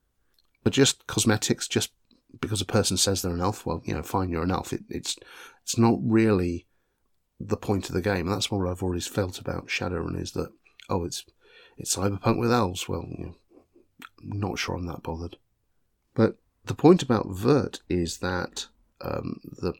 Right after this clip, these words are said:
people in the Vurt are not like humans. They have different values.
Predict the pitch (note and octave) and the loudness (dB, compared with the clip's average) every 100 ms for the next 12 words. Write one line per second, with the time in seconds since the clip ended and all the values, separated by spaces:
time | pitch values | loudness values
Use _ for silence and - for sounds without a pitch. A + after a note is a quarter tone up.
0 | - - A#2 - G#2 G2 F2+ F2 F#2+ E2 | -10 -2 -2 0 0 2 2 2 0 0
1 | - F#2+ F#2+ A2 A#2 - E2 - - F2 | -4 -6 0 2 2 0 -4 -6 -6 -4
2 | E2+ E2+ E2+ - F#2 F2 - G2+ - F2+ | -2 -4 -6 -6 -6 -6 -4 -6 -2 -4
3 | F2 G2+ G2 E2+ F2+ | 0 0 0 0 -2